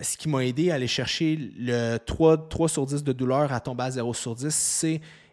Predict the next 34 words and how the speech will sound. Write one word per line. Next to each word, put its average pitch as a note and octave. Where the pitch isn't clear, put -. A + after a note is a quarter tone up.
étirer C#3+
adducteur, C#3
euh, A2+
moyen C#3+
fessier, C3
euh, A2+
ischio-jambier B2
et, A#2
euh, G#2+
piriforme. A2+
Puis -
une A#2+
fois F3
que D#3+
j'étais -
allé A#2
chercher A2+
mon B2
amplitude A#2+
complète A#2
de G#2
ça, E3+
mon C3+
dos D3
s'est C#3
mieux A#2+
replacé, C3
puis -
mes C#3
douleurs B2+
sont F#3+
parties. F#3+
Fait G2+
que -